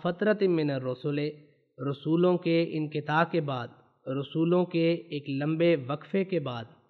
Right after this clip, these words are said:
یعنی رسولوں کے ایک لمبے وقفے کے بعد تمہارے پاس ہمارا رسول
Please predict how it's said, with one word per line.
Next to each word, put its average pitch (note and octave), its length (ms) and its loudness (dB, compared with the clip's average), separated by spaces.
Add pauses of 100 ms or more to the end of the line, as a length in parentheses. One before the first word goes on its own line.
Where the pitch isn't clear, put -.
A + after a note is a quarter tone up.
(680)
یعنی F3 420 2
رسولوں E3+ 540 2
کے E3+ 260 2
ایک D#3+ 360 -4
لمبے D#3+ 400 2
وقفے D#3 420 -2
کے E3+ 180 0
بعد D3 440 4 (720)
تمہارے E3 360 2
پاس E3+ 380 2
ہمارا D3+ 320 0
رسول D3+ 360 -2